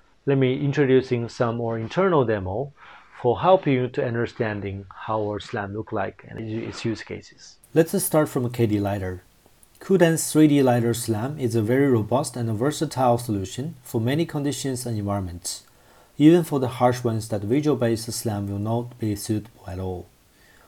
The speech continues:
We have been in partnership with global major lidar vendors for joint evaluation and solution enhancement in order to get the best performance as well as flexibility on lidar hardware selection. In this demo video,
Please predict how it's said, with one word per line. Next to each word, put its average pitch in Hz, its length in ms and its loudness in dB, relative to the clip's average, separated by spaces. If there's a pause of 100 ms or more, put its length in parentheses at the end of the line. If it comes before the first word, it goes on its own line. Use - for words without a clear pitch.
(180)
We 127 120 0
have 185 180 4
been 160 200 2
in 135 40 -2
partnership 120 680 -2
with - 180 -10
global 123 320 2
major 107 320 -2
lidar 98 300 -2
vendors 113 440 -8
for 110 200 -4
joint 123 280 0
evaluation 104 640 -4
and 110 100 -4
solution 104 460 -4
enhancement 95 640 -10 (520)
in 127 100 0
order 127 200 4
to 123 160 -2
get 127 220 -2
the 117 80 -4
best 135 320 -4
performance 131 600 -4
as 117 200 -6
well 104 180 -2
as 98 140 -8
flexibility 104 760 -6
on 101 160 -8
lidar 98 280 -6
hardware 113 400 -6
selection. 101 500 -12 (960)
In 123 120 -2
this 147 180 0
demo 185 260 4
video, 110 440 2